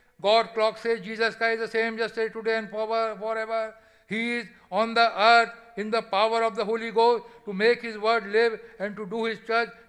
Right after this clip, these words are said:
That's exactly what he promises to do। आज खुदा की सामर्थ church में है, जो उसने promise किया है।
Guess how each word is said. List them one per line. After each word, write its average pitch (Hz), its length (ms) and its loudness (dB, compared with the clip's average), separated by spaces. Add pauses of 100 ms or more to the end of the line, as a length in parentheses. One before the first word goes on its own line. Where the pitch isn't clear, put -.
That's 196 220 -6
exactly 214 520 0 (240)
what 214 200 -2
he 226 180 -12
promises 226 480 -4
to 220 140 -10
do। 233 260 -10 (720)
आज 220 260 2
खुदा 233 220 -2
की 240 140 -10
सामर्थ 233 400 -4
church 233 340 -4
में 240 160 -4
है, 240 460 -2 (380)
जो 240 180 4
उसने 247 280 -4
promise 247 500 -6
किया 240 240 -2
है। 247 280 -4